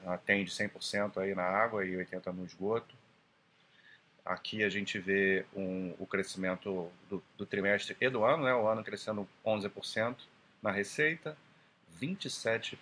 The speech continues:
ponto três no ebitda e trinta no lucro, ou seja, a gente vê uma alavancagem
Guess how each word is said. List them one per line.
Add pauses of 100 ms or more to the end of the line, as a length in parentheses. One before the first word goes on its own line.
(240)
ponto
três
no
ebitda
e (140)
trinta (140)
no
lucro,
ou
seja,
a
gente
vê
uma
alavancagem